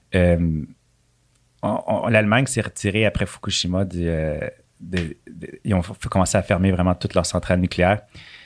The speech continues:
Ils ont des dépendances à d'autres sources d'énergie qui, des fois, sont... Mais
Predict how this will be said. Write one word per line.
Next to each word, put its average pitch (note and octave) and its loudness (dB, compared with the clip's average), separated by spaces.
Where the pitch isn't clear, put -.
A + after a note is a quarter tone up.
Ils G#2 2
ont G2+ 6
des F#2+ 4
dépendances F2+ 0
à E2 -2
d'autres F2 -2
sources F2+ -6
d'énergie F2 -2
qui, - -12
des E2+ -4
fois, E2 -6
sont... - -8
Mais - 2